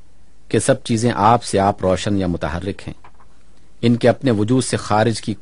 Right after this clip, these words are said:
कोई ऐसी चीज नहीं है जो इन्हें रोशनी या हरकत बख्शने वाली हो।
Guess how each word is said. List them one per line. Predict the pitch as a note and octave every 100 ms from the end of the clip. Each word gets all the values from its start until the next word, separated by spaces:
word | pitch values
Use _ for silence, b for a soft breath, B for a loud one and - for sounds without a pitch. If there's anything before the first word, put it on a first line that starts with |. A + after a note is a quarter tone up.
| -
कोई | D3 C#3
ऐसी | G#2+ - G2+
चीज | G#2+ F2+ F2
नहीं | A2+
है | E2+ E2+ - b b b b -
जो | A2
इन्हें | A2 G2+
रोशनी | G2 G2+ - A#2 G#2+
या |
हरकत | E2+ - F2+ D2+
बख्शने | D2 - D#2+
वाली | D2 C#2 D2
हो। | C#2+